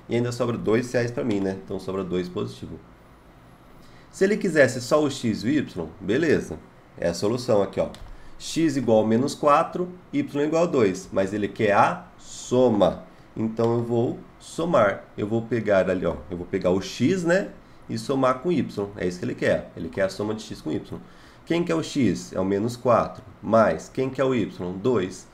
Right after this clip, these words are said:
Menos quatro mais dois. Se eu tô devendo quatro, eu tenho dois de dinheiro,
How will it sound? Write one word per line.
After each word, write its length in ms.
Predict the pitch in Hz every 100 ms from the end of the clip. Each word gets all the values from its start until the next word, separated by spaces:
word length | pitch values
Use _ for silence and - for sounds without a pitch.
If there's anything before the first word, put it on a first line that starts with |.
| - - -
Menos 340 | 127 156 170 170
quatro 400 | 160 151 151 151
mais 220 | 156 139
dois. 300 | 131 110 87
Se 60 |
eu 80 | 123
tô 120 | 123
devendo 340 | 127 127 127 131
quatro, 340 | 127 113 92
eu 60 | 104
tenho 220 | 107 110
dois 240 | 101 104
de 120 | 104 110
dinheiro, 460 | 135 135 139 165